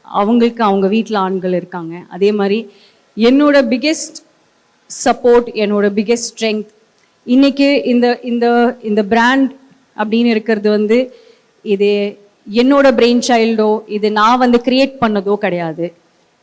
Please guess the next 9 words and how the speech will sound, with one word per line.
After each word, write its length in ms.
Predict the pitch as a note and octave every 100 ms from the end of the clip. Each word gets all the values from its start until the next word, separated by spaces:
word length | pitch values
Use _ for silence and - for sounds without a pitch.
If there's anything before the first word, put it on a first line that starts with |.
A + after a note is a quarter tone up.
| _
இது 500 | F#3+ F#3 F#3 F#3 F#3
அவங்க 340 | - G#3 A#3+ B3+
கிரியேட் 400 | B3+ B3+ C#4+ C#4
பண்ணது. 400 | B3 A3+ A3 D4 F4
ஆனா, 460 | - G#3 A#3+ D4+ A4+ - - - - - - C5+ C6+ - - - - - - - - _ _ -
ஆனா 400 | G#3 A#3 A#3+ B3
இப்படி 320 | A3+ F#3+ A3
ஒரு 160 | G#3+
விஷயம் 520 | G#3 A#3+ - C#4+ D4+